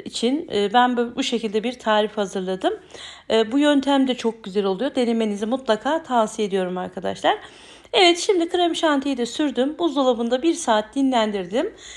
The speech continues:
Ve, e, şimdi artık dilimleyip şekil verme kısmına geçebilirim. Kenarlarının daha muntazam ve kare olmasını istediğim için çok hafif kenar kısımlarını kesiyorum. E, dilimlerin daha, e, düzgün çıkması için.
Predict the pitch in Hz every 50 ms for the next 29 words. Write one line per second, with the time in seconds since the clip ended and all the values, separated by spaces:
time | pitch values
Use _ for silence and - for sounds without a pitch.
0 | - - _ - 269 269 294 339 370 - - 226 226 233 226 - - 330 294 262
1 | - - 247 247 247 247 - 240 240 - - - - 285 294 269 285 269 254 233
2 | 214 208 262 - - - - 277 262 - 277 247 233 226 208 202 202 208 - -
3 | 294 - - 226 233 294 339 311 240 226 233 - 202 180 185 165 185 180 226 320
4 | 440 - - - - - - - - - - - - _ - - 349 349 359 349
5 | 349 349 330 339 339 330 330 339 330 330 302 269 254 320 302 277 269 262 254 -
6 | 262 240 240 254 254 247 233 233 233 233 - - - 262 285 311 - - - -
7 | 214 202 208 208 208 208 214 208 208 226 - - 294 285 269 302 302 285 285 277
8 | - 302 320 339 330 - - - - - - - - - - 403 403 403 - -
9 | - - - 311 311 311 320 311 311 - - - 311 277 294 277 277 269 - -
10 | - 262 220 233 226 220 233 277 302 - - 240 226 226 - 220 214 202 190 220
11 | 269 370 - - - - - - - - _ - 202 202 208 196 226 269 262 285
12 | 262 254 240 240 233 294 311 294 254 240 208 240 269 277 285 - - - 208 208
13 | 202 180 220 196 190 208 269 277 269 262 - 220 - 208 196 190 190 - 180 170
14 | - - - - 330